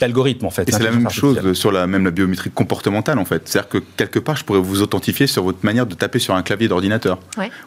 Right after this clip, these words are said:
Speaker 2: Ou de, d'utiliser votre téléphone. Donc tous ces éléments-là aussi sont des phases d'apprentissage qui sont dynamiques, et parce que ça évolue avec le temps.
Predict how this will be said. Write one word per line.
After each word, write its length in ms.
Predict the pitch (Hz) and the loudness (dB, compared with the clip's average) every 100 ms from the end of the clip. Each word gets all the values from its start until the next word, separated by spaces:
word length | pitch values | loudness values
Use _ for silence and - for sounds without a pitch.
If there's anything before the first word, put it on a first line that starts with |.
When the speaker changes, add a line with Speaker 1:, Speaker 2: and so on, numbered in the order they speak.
| - | 0
Speaker 2:
Ou 120 | 98 | 0
de, 420 | 92 95 92 92 | 2 4 4 4
d'utiliser 320 | 92 90 104 | 2 0 0
votre 160 | 120 113 | 0 0
téléphone. 420 | 113 117 98 92 - - - - | -2 0 0 -4 -8 -18 -20 -6
Donc 120 | - 85 | -4 -2
tous 80 | |
ces 100 | - | 2
éléments-là 360 | 107 98 92 143 | 2 2 0 0
aussi 200 | 131 156 | 0 -2
sont 180 | - 101 | -2 0
des 120 | 92 | 0
phases 180 | 98 90 | 0 -2
d'apprentissage 600 | 87 85 87 - 131 151 | -2 -2 -4 0 0 0
qui 160 | - - | -4 -4
sont 200 | - 110 | 0 0
dynamiques, 500 | 101 101 156 - - - - - | 2 2 2 0 -14 -16 -18 -4
et 240 | 98 127 | 2 2
parce 140 | 131 - | 2 -4
que 100 | 98 | -2
ça 140 | - | 0
évolue 320 | 87 87 95 | 0 2 2
avec 240 | 90 80 - | 2 0 -2
le 80 | 82 | 0
temps. 240 | 123 | 0